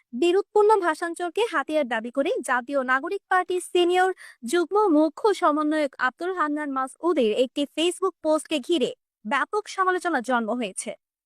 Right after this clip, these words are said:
সোমবার দুপুরে দেওয়া পোস্টে তিনি ভাসানচরকে হাতিয়ার অংশ হিসেবে উল্লেখ করে দলমত নির্বিশেষে সকল রাজনৈতিক নেতাদের হাতিয়ার স্বার্থে নিজেদের ভূমি রক্ষার স্বার্থে এক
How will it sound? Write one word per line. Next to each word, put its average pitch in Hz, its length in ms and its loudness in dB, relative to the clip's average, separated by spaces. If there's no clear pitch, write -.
সোমবার 330 580 2
দুপুরে 359 400 4
দেওয়া 330 220 2
পোস্টে 294 420 0
তিনি 277 320 0
ভাসানচরকে 339 760 -4
হাতিয়ার 427 560 2
অংশ 339 220 2
হিসেবে 320 440 0
উল্লেখ 269 480 -2
করে 302 280 2
দলমত 330 540 2
নির্বিশেষে 339 540 -2
সকল 381 380 2
রাজনৈতিক 285 560 -2
নেতাদের 285 460 0
হাতিয়ার 277 560 -2
স্বার্থে 330 520 0
নিজেদের 269 480 2
ভূমি 330 420 2
রক্ষার 247 360 2
স্বার্থে 254 440 -4
এক 254 220 0